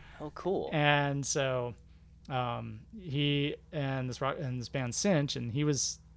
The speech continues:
Speaker 2: on stage with them as, with all the other rock instruments, and they had two big screens, and he was cutting video live, and, like, every, you know, they went on a nationwide tour for, like, one or two years, and, like, especially, like, all of the people,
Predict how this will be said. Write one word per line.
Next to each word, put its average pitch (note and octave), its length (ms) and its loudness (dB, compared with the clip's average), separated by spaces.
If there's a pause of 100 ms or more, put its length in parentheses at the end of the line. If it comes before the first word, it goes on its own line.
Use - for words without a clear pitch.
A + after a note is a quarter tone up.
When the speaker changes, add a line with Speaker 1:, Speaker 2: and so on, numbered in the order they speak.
(340)
Speaker 2:
on D#3 200 4
stage G#3+ 260 4
with E3 120 -2
them A#2+ 260 -2
as, B2 160 -6
with B2+ 260 12
all B2 140 10
the C3+ 100 2
other C#3+ 380 4
rock A#2 260 -4
instruments, A#2+ 560 -6
and A#2+ 340 -8
they B2 120 -6
had A#2+ 160 -8 (100)
two C3 220 -4
big A#2+ 240 -4 (480)
screens, B2 560 -2
and G#2+ 180 -8 (480)
he C3+ 100 -2
was A#2+ 120 0
cutting B2+ 340 0
video B2 300 0
live, B2 440 2
and, A2+ 200 -2
like, A2+ 240 -6
every, C#3+ 260 2 (180)
you D3+ 120 4
know, A#2 160 0
they A#2+ 120 0 (140)
went B2 160 -2
on A#2+ 80 -2
a - 20 -4
nationwide A#2+ 340 -4
tour E3+ 320 4
for, B2+ 100 -6
like, A2 160 -6 (160)
one C3 160 -2
or B2 60 -2
two B2+ 120 -4
years, B2 400 0
and, A#2+ 460 -6 (840)
like, B2 160 0
especially, D3+ 480 6
like, B2 280 0
all C3 260 0
of A#2 100 -4
the A2+ 100 -6
people, A#2+ 420 -8